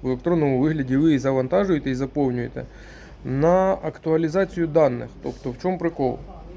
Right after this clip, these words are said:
Я прописав знову той самий номер телефона, який і так у них був у базі. Тобто у них позлітали бази, і потім у них там бульдога з м-, з носорогом все змішали, все змішалось. Ну, коротше, стара база, як мені потім сказали,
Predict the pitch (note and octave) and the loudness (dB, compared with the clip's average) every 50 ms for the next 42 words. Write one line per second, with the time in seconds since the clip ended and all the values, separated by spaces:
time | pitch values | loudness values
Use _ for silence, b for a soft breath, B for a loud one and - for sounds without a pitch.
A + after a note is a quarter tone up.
0 | - - C3 C3+ E3+ F3 E3+ - D#3 C#3+ - D#3 D3 - E3+ D#3 C#3+ C3 B2 C#3 | -12 -4 2 6 6 6 6 4 -2 -4 -4 -6 -4 -2 0 0 0 0 -2 -2
1 | D3 D3+ C#3 B2 B2 - C3+ B2+ - E3 D3+ C#3 C3+ C3 C3 C#3 C3+ C3 C3 - | -2 0 0 -2 -2 -4 -4 -2 0 0 0 0 0 0 0 0 0 0 0 0
2 | - C#3+ C#3 C3+ - F3+ G3+ G#3+ F#3+ D#3 C3 B2 - C3 B2+ B2+ - C3+ B2 - | 0 0 0 2 2 2 2 4 4 2 2 2 0 -2 0 2 2 2 2 2
3 | B2 A#2+ A#2 A2+ A#2 B2 B2 A#2+ A#2 A#2+ B2 B2 A#2 A2 G#2+ - - - A#2+ - | -2 -2 -2 -2 -2 -2 -2 -2 -2 0 2 2 2 2 0 -4 -10 -10 -8 -2
4 | - D#3 A3 B3 A#3+ - F#3 E3+ E3 F3+ F3 - F3+ F3 F3 F3 E3+ G#3+ A#3 A3 | 2 4 4 4 4 2 0 0 0 0 0 2 2 2 2 2 2 2 2 2
5 | F3+ D3+ C#3 C3+ D3+ F#3+ G3 - D3 C#3+ D3 D3+ D#3 C#3+ - - D3 C#3 B2+ A#2+ | 2 0 -2 0 0 -2 -2 -2 -2 -2 0 0 -2 -2 0 0 0 0 0 0
6 | A#2 - B B B B B B B B C3+ D3 D#3+ D3+ E3 E3 D3 D3 C#3 C#3+ | -4 -8 B B B B B B B B -2 0 0 4 4 4 4 4 2 0
7 | D#3 D#3+ D#3 C#3 C3+ D#3 D#3 D3 - D#3 D#3 F3 D#3+ D3+ C#3+ C3+ - - D3+ C3+ | -2 -4 -4 -2 -2 -2 -2 0 0 2 2 4 2 2 0 -2 -2 -2 -2 -2
8 | C3+ D3 D3 - G#3+ A3+ A3 F#3+ D#3+ C#3 - - D3 B2+ C3 C3 B2+ - G#3 G#3 | 0 -2 -2 2 2 4 4 4 2 2 0 0 -2 0 -2 -4 -2 0 2 2
9 | F#3 D#3 C#3 B2 D3+ D#3 D3 - C3 C3+ B2 A#2+ C3 A#2+ - - C#3+ D#3 D3 C3+ | 4 2 0 -2 -4 -6 -6 -4 -2 -2 -2 -4 -6 -8 -6 -2 2 2 2 4
10 | B2+ C3 B2+ A#2+ B2 A#2+ A#2 A#2 B2+ B2+ B2+ B2+ A#2+ A#2 - B2 A#2+ - A2+ A2+ | 4 2 2 2 2 -2 -2 -2 -2 -2 -2 -2 -4 -4 -6 -8 -8 -8 -8 -10
11 | A2+ - - A#2+ B2 B2 A#2+ A#2+ A#2 | -8 -8 -4 -2 0 2 2 0 0